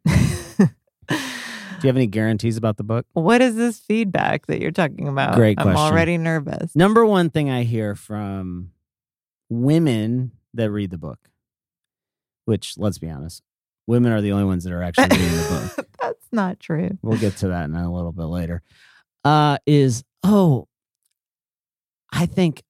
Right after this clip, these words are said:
Speaker 2: I think that Andre and I would be best friends."
Speaker 1: Oh, yay. That's sweet.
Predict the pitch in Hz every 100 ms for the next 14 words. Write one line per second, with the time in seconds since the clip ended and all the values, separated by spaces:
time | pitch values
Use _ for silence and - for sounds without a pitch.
0 | _ _ 123 139 131 - 107 - 90 -
1 | 90 87 82 82 82 80 73 73 _ _
2 | _ 82 85 80 82 73 - - - -
3 | - - - - _ 240 240 190 170 160
4 | 156 151 156 185 381 349 330 311 285 262
5 | 247 226 214 208 _ - - - 311 415
6 | - - 190 185 269